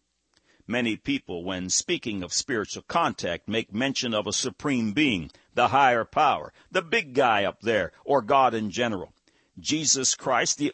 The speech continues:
only mediator between God and man, is omitted.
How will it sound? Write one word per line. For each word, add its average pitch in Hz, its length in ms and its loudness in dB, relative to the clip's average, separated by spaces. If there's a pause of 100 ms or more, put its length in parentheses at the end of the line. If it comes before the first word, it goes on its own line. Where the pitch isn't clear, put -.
only 214 320 2
mediator 117 600 0
between 110 480 -4
God 143 320 2
and 135 200 0
man, 135 280 -2
is 110 180 -2
omitted. 110 460 -2